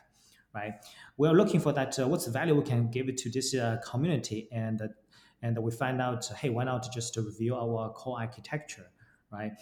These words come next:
Lots of tier one exchange, they have a different, uh, they have issues even lately, right? Even if running for years, they still have capacity issues, technical issues. Um, that's, th-, those are ho-, all hard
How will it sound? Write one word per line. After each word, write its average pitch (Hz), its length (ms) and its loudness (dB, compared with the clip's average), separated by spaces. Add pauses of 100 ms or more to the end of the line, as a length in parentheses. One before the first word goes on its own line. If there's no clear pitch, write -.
(240)
Lots 131 200 0
of 131 180 -4
tier 143 220 2
one 127 300 0
exchange, 117 580 0
they 117 80 -2
have 113 340 -2
a 110 40 -4
different, 113 480 -4 (160)
uh, 117 60 -6
they 120 80 -2
have 117 280 -4
issues - 720 -4 (320)
even 117 180 2
lately, 117 560 0
right? 107 200 -6
Even 117 260 0
if 110 140 -2 (100)
running 113 260 2
for 117 140 0
years, 127 440 2
they 110 100 -6
still - 300 -2
have 110 260 -6
capacity 131 640 -4
issues, 127 560 -2 (260)
technical 120 420 -4
issues. 123 720 -4 (380)
Um, 110 460 -2 (1040)
that's, 139 400 -2
th-, 151 160 0
those 170 220 4
are 135 220 2
ho-, - 340 -6
all 151 260 4
hard 143 280 0